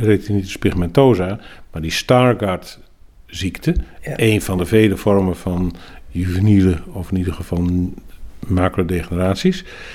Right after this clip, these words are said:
Speaker 1: die, eh, eh, dat, ja, dat is dus een degeneratief proces wat be-, wat in gang gezet wordt door een erfelijke stoornis. En dat, dat, dat komt natuurlijk regelmatig voor.
Speaker 2: Ja, misschien kunnen we nu wel even,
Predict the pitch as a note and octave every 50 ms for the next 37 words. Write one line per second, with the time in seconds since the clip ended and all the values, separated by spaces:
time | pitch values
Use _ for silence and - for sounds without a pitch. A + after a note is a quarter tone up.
0 | - - - - - - A#2 B2+ B2+ A#2+ A#2 A2 G2+ F#2+ G2 F#2+ F#2 F2+ F2 F2
1 | F2 E2 D#2+ E2 - - - - - - - - - - - - - - - -
2 | G#2 F#2 F2 E2 E2 E2 D#2+ E2 A2 - - - D#3 A2+ - C#3+ C#3 B2 - A#2+
3 | A#2+ A#2+ B2+ G#2+ G2+ G2 F#2+ G2 F#2 F#2 A2 G2 - - F2 E2+ D#2 - C#3 A#2+
4 | - - - E2+ - - - B2+ - - - - - - - - - A2 G#2 E2
5 | D#2+ F2 E2 - - - G#2+ G#2 F#2+ D#2+ - - - - - - - - - -
6 | - - - - - G#2 F#2 D#2+ - - C3+ C3 A#2+ - G2 - - F2+ - -
7 | - D#2+ D#2+ - - F2 E2 D#2+ F2 F2 - A2+ A2 F2 - - - D#2+ - -
8 | - - D3 D#3 E3 D3 A2+ E2 - - - - - - - - - - - -
9 | - - - - - - - - - - C3+ A#2+ C3 A#2+ A#2 - - A#2+ A#2 A#2
10 | A2+ G#2 - - - - F#2+ G2+ G#2 F#2+ - - - F#2+ D#2 D2 D#2 D#2 E2 D#2+
11 | D2+ F2+ F2+ F2 - F2+ G2+ G#2 G2+ G2 G2+ - - C#3+ B2 G2+ E2+ - - -
12 | - - - - - - - - - - - - - - - C3+ - - E3 D#3+
13 | F3 - F#3 F3+ - E3+ F3 F3 F3 F#3+ A#3 D4 C#4+ B3 A#3+ A3+ A3+ G#3+ F#3 F3
14 | F#3+ - -